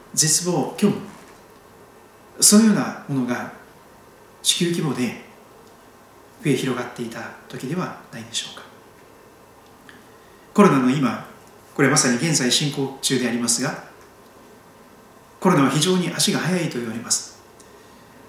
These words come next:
あれよあれよという間に、例えばイタリアですね。あれよあれよという間に中国で、えー、その感染していたなんていうニュースがですね、すぐ近くまでやってきて、そしてものすごく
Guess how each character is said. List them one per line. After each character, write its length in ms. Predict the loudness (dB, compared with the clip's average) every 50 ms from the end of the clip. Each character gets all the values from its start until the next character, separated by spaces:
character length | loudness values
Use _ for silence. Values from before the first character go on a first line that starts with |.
| -20 -20 -20 -20 -20 -20 -20 -20 -20 -20 -14 -6
あ 120 | -2 2
れ 120 | 4 4 4
よ 100 | 4 2
あ 60 | 2
れ 80 | 2 2
よ 100 | 2 2
と 80 | 0
い 80 | 0 -2
う 40 | -2
間 80 | -2
に、 340 | -2 0 0 0 -2 -2 -6 -14 -20 -20 -20 -20 -20 -14 -10
例 180 | -6 -2 -2 0
え 40 |
ば 80 | 0 0
イ 60 | -2
タ 120 | -2 -2 -2
リ 100 | -2 -4
ア 40 |
で 80 | -4 -4
す 100 | -4 -4
ね。 180 | -4 -4 -6 -10 -18 -20 -20 -20 -20 -20 -20 -20 -16 -6
あ 100 | 0 2
れ 80 | 4 4
よ 100 | 4 4
あ 60 | 4
れ 120 | 6 4 4
よ 80 | 4
と 80 | 2 0
い 40 | 0
う 80 | 0
間 40 | -2
に 100 | -2 0
中 220 | 0 4 4 2
国 180 | 2 2 -2 -2
で、 60 | 0
え 880 | 0 -2 -2 -6 -12 -18 -20 -20 -20 -20 -20 -20 -20 -20 -18 -16 -10 -6
ー、 20 |
そ 140 | -4 -2 -2
の 260 | -2 -2 -4 -6 -12 -16 -20 -18 -16 -14 -10
感 160 | -6 -2 -2
染 160 | 0 0 0 0
し 80 | 0
て 80 | 0 -2
い 40 | -2
た 120 | 0 0
な 120 | 0 0 0
ん 40 | 0
て 60 | -2
い 60 | 0
う 20 |
ニ 80 | 2 2
ュ 20 |
ー 40 | 2
ス 120 | 2 2 0
が 60 | -4
で 80 | -6
す 120 | -6 -6 -6
ね、 60 | -8 -10 -16 -20 -20 -20 -16 -6 -2
す 160 | 0 2 4
ぐ 100 | 4 4
近 220 | 2 2 0 0
く 80 | -2 -4
ま 100 | -6 -6
で 80 | -6 -10 -14 -16 -20 -20 -20 -20 -20 -14 -10 -8
や 100 | -8 -8
っ 40 | -8
て 120 | -10 -10
き 80 | -8 -6
て、 220 | -6 -6 -6 -8 -12 -18 -20 -20 -20 -20 -20 -20 -20 -20 -20 -20 -20 -12 -4
そ 140 | -2 0 0
し 120 | 0 2
て 200 | 4 4 4 4
も 240 | 2 0 0 2 2
の 80 | 2 2
す 180 | 2 2 2
ご 80 | 2 2
く 240 | 0 0 0 -2